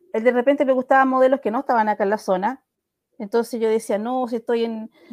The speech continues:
si está en otro lado no puedo invertir". Eh, no,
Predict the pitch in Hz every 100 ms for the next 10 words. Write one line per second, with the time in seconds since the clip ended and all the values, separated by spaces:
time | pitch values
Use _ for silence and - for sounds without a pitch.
0 | - - 220 240 226 226 226 233 233 202
1 | 220 240 247 233 226 208 - 294 277 262
2 | 240 _ _ _ _ _ _ _ _ _
3 | - 190 202 196 190 185 185 180 175 185